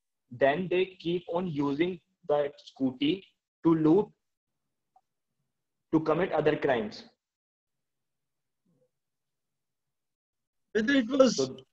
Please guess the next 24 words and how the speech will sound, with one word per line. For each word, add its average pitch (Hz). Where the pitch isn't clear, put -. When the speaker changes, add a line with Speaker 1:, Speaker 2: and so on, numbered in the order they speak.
Speaker 2:
uh, 170
it 175
was 202
found 196
abandoned 180
or 190
it 160
was 185
recovered 175
from 175
the 170
possession 160
of 143
some 139
accused? 151
Speaker 1:
They 143
said 156
they 160
found 190
abandoned. 147
They 151
left 151
the 170
scooty 156